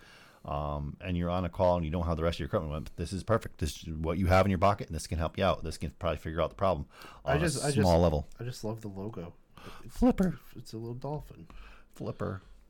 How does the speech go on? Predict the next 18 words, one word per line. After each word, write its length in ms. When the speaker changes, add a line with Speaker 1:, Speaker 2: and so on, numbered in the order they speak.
Speaker 1:
<laughs> 240
Well, 280
he's 220
like, 220
uh, 280
what 140
the 80
heck? 180
He's, 240
uh, 280
what 140
are 40
they 220
called? 260
The 160
Neopets 680
or 40
whatever? 340